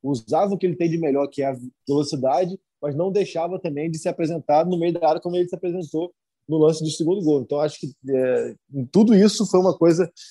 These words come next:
que o Flamengo conseguiu se ajustar mais do que vinha sendo, e uma atuação, assim, quase que, quase que perfeita do ponto de vista individual de cada atleta, assim, não teve ninguém que fez uma partida ruim, fala assim, "Pô, esse cara destoou, esse cara foi muito mal", assim.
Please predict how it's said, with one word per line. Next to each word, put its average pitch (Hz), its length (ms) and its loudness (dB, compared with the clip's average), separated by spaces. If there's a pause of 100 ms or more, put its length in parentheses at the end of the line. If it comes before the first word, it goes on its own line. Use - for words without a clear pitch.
(180)
que 151 80 -2
o 135 40 0
Flamengo 151 320 4
conseguiu 156 500 2 (340)
se - 140 -6
ajustar 151 500 -2
mais 151 420 -6 (520)
do 127 120 -4
que 160 120 -2
vinha 143 240 0
sendo, 180 480 0 (360)
e 135 300 6 (120)
uma 151 260 4
atuação, 165 420 2
assim, 170 300 -4 (500)
quase 196 300 0
que, 220 200 -4 (200)
quase 170 260 0
que 190 60 -10
perfeita 170 520 -2
do 175 120 -6
ponto 175 240 -4
de 160 80 -8
vista 151 680 -2 (160)
individual 160 960 0 (380)
de 123 80 -12
cada 156 220 -2
atleta, 151 280 -6
assim, 139 260 -12 (280)
não 139 100 -4
teve 170 240 6
ninguém 202 340 6
que 214 80 2
fez 185 220 6
uma 185 120 4
partida 165 320 2
ruim, 147 300 -2
fala 139 140 -2
assim, - 160 -10
"Pô, 156 120 4
esse 147 220 2
cara 160 240 0
destoou, 139 520 -4
esse - 180 -14
cara 139 240 -4
foi 147 140 -6
muito 143 240 -8
mal", 113 240 -4
assim. 98 260 -14